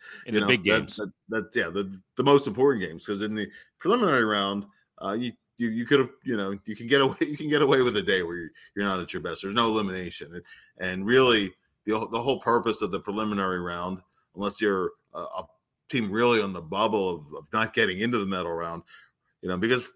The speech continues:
Speaker 2: because, uh, you know, you play four games and four, a-, and of the five teams in your bracket, right, four make the medal round.
Speaker 1: Yeah.
Speaker 2: So, so you're really, i-, it's really not even so much for seeding, 'cause you're gonna run into good teams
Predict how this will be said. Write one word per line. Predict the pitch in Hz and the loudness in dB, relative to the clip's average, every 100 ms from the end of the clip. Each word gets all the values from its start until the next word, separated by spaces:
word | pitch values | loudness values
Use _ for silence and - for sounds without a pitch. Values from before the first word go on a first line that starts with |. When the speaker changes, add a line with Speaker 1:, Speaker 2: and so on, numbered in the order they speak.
| - | -4
Speaker 2:
because, | 135 131 113 - | 2 2 2 2
uh, | 117 107 98 95 | 6 6 4 -2
you | - | -4
know, | 107 | -2
you | 101 | 0
play | 113 | -2
four | 98 - 123 113 | -2 2 2 4
games | 110 101 95 92 | 2 2 -2 -8
and | 85 | -14
four, | - 120 117 104 - _ _ - | -6 0 0 -2 -8 _ _ -8
a-, | 98 | -2
and | 98 101 110 117 | -2 0 2 2
of | 113 | 2
the | 110 | 0
five | - 117 117 98 | 2 4 4 2
teams | 117 110 101 | 0 0 -2
in | 98 | -2
your | 95 | -2
bracket, | 87 120 127 117 95 101 _ _ | 2 4 4 4 0 -2 _ _
right, | - 92 95 | -6 -4 -4
four | - 123 127 | -2 4 4
make | 110 98 | 4 -2
the | 87 | -2
medal | 110 98 | 0 0
round. | 85 - _ _ _ _ | -4 -10 _ _ _ _
Speaker 1:
Yeah. | - | -4
Speaker 2:
So, | 110 98 92 76 _ _ _ _ _ | 0 0 -2 -6 _ _ _ _ _
so | - 120 | 0 2
you're | 117 117 | 4 2
really, | 131 147 131 113 104 | 6 8 10 8 4
i-, | 90 - | -4 -6
it's | 120 107 120 120 | -4 -2 -2 0
really | 135 123 107 92 - _ _ - | 2 2 0 -4 -12 _ _ -2
not | 185 | 2
even | 202 | 2
so | 127 131 | 0 0
much | 117 | -2
for | - 85 | -4 -8
seeding, | - 98 85 78 - | -6 -6 -6 -10 -10
'cause | 95 | -8
you're | 90 98 | -4 -2
gonna | 110 110 | 0 2
run | 110 107 | 2 0
into | 104 95 | -2 -4
good | 90 87 | -6 -8
teams | 110 92 87 | -6 -6 -8